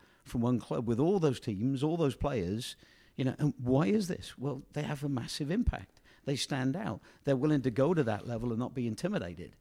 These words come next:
You know, they can score goals. They can, you know, dribble people. They can create goals. You know, if they can score goals, they've got great passing skills. You know, and so, and then, you know, uh, the other one was a little bit closer to home because,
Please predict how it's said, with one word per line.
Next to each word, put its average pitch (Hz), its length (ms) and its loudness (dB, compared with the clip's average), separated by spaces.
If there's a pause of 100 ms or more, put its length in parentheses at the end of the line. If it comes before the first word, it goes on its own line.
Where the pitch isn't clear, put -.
(260)
You 120 80 -2
know, 110 60 0
they 120 100 0
can 151 140 2
score 208 260 4
goals. 95 380 -2
They 123 120 -4
can, 123 300 -2
you 131 60 0
know, 113 100 2
dribble 135 460 0
people. 101 340 4
They 101 160 -4
can 123 160 -10
create 160 360 -2
goals. 82 360 -10 (400)
You 123 80 -8
know, 107 120 -6
if 76 160 -10
they 120 100 -6
can 131 100 -4
score 120 220 -2
goals, 120 220 2
they've 120 100 4
got 117 160 4
great 131 220 0
passing 175 360 2
skills. - 380 -4 (380)
You 135 80 2
know, 120 180 4
and 135 120 8
so, 151 220 8 (340)
and 165 140 4
then, 190 300 4 (180)
you 156 100 4
know, 135 140 10
uh, 143 160 4 (100)
the 156 200 2
other 254 100 2
one 131 300 6
was 127 120 4
a 135 60 6
little 147 180 6
bit 127 120 4
closer 127 320 2
to 110 100 4
home 143 240 2
because, 107 320 0